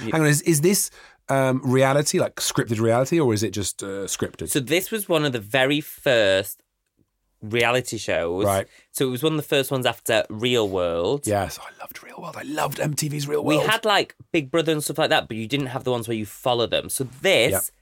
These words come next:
Speaker 1: led to, Lauren Conrad was on this, which led to M T V's hit show The Hills, which led to us ripping it off and doing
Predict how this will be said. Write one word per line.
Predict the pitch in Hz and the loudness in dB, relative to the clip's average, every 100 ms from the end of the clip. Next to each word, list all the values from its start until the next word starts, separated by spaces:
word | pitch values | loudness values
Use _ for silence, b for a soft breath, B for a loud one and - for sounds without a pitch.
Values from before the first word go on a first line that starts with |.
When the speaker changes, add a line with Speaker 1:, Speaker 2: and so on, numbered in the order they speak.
| _ | _
Speaker 1:
led | - 123 120 | 0 0 0
to, | - - 117 113 110 107 | -4 0 2 4 2 0
Lauren | 117 139 180 | 0 0 0
Conrad | 180 156 131 | -4 -2 -2
was | 113 113 | -2 -4
on | 110 | 0
this, | 107 127 - B B | 0 0 -4 B B
which | - 120 131 | -4 -2 0
led | 120 | 0
to | - | 0
M | 127 139 | 0 0
T | 160 | -2
V's | 139 143 131 | 0 -2 0
hit | 139 | -4
show | - 127 | -2 -2
The | 123 | -2
Hills, | 117 117 101 113 | -2 0 0 0
which | 107 85 - | -4 -4 -2
led | 117 | -2
to | - - _ | 0 -4 _
us | 156 139 147 | 2 2 0
ripping | - 120 - 123 | -4 -6 -4 -4
it | 104 | 0
off | 101 104 | 0 0
and | 120 110 | -4 -4
doing | 110 107 104 | -2 0 -2